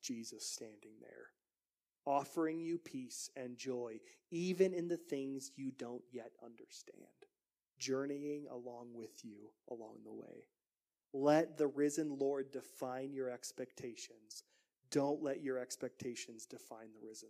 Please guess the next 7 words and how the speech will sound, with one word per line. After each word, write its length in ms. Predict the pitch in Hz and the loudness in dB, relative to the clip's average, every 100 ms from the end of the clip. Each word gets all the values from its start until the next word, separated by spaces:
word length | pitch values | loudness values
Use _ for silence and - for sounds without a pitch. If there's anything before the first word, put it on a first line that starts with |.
| 110 | -10
Lord, 280 | 113 - - _ _ _ _ _ _ _ _ _ | -10 -10 -16 _ _ _ _ _ _ _ _ _
because 300 | 135 123 117 | -6 -4 -6
they 300 | 113 123 120 - | -2 0 0 -2
are 120 | 120 113 | -8 -8
never 420 | 117 117 - 117 - - | -8 -10 -12 -20 -18 -8
big 320 | 113 107 - _ _ - | -8 -8 -16 _ _ -14
enough. 180 | 117 | -12